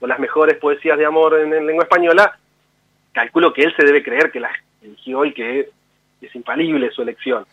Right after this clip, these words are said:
Pero bueno, entendemos que cada lector puede hacer su propia antología, porque hacer una lectura de, de lo que entiendas o lo que te guste, siempre es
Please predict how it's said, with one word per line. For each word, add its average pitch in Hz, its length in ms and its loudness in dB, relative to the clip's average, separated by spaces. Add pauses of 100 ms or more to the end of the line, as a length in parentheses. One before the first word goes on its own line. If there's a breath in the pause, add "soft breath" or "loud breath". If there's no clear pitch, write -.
(260)
Pero 185 160 4
bueno, 175 320 2 (220)
entendemos 131 500 -4
que 143 300 -2 (100)
cada 127 200 -6
lector 147 380 -4
puede 147 200 2
hacer 127 260 -8
su 117 80 -16
propia 120 240 -8
antología, 120 460 -14
porque 190 340 0 (480)
hacer - 260 -4
una 220 140 4
lectura 175 480 2
de, 131 240 -4
de 127 220 -6
lo 120 160 -10
que 117 160 -12
entiendas 165 540 -2
o 127 80 -4
lo 113 80 -10
que 110 120 -16
te 117 80 -14
guste, 214 500 -2 (200)
siempre 143 460 0
es 143 80 -2